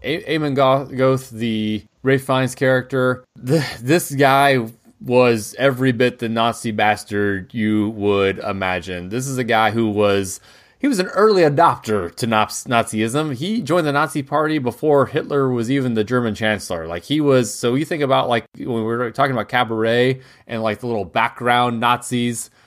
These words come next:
who were just kinda running around beating people up, Eamon Goeth was right there in with those guys. Like, he was an early, early Nazi before they even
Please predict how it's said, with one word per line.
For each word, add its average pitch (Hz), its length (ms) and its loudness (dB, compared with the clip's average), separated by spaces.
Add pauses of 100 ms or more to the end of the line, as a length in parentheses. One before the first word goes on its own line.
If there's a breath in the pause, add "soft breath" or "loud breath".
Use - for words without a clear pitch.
who 117 320 0
were 107 160 0
just 107 220 -10
kinda 110 180 -4
running 117 220 -2
around 113 200 0
beating 117 220 -6
people 107 240 -2
up, 127 340 0 (340 soft breath)
Eamon 170 360 2
Goeth 131 320 4
was 117 160 -2
right 120 220 2
there 117 180 2
in 117 120 -2
with 104 160 -6
those 95 260 -4
guys. 80 480 -8
Like, 101 320 0 (240 soft breath)
he 156 240 -4
was 127 260 2
an 107 140 -4
early, 127 420 2
early 117 240 2
Nazi 107 400 0
before 110 460 -2
they 104 180 0
even 101 460 -4